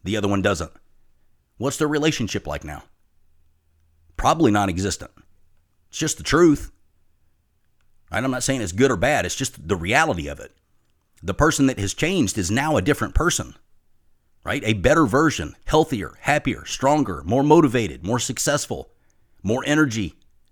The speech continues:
doing different things, associating with different people probably, spending their time differently.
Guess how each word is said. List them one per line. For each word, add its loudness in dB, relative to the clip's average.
doing 4
different -2
things, -8
associating 2
with 2
different -2
people 0
probably, -4
spending -2
their -2
time -2
differently. -4